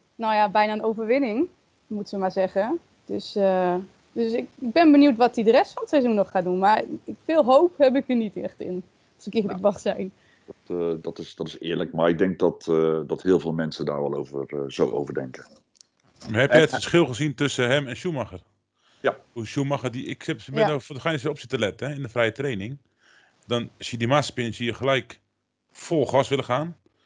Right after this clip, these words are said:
Speaker 3: En die Schumacher zit eerst drie seconden achter hem, dan nog maar tweeënhalf en dan
Speaker 2: Ja.
Speaker 3: een anderhalf. Per ronde pakt hij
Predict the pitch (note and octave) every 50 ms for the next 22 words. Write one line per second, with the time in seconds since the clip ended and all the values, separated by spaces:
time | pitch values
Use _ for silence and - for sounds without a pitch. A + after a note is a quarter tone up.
0 | _ _ _ _ - A2+ A2+ - B2+ A#2+ A#2 A2 G2 F#2 G2+ F#2+ A2+ G#2+ F2+ -
1 | G#2+ G#2+ - - - G#2+ G#2 G2 G2+ G2 - - F#2+ F#2+ F#2+ G2 G2+ - - -
2 | G2 F#2+ F2+ F2 F2 E2+ E2+ - - - F#2 F2+ F2+ G#2+ G#2 G2+ G2 G2 G2 -
3 | - - - F#2 F2 E2+ E2+ F2 F2+ F#2 G2 G2 G2+ A2 A#2 A#2+ A#2+ G#2+ G2+ G#2
4 | G#2 G#2 A2 A2 - _ _ - - - _ _ - _ - D#3+ D#3+ D3 D3 D3+
5 | D3+ - - C#3+ B2 -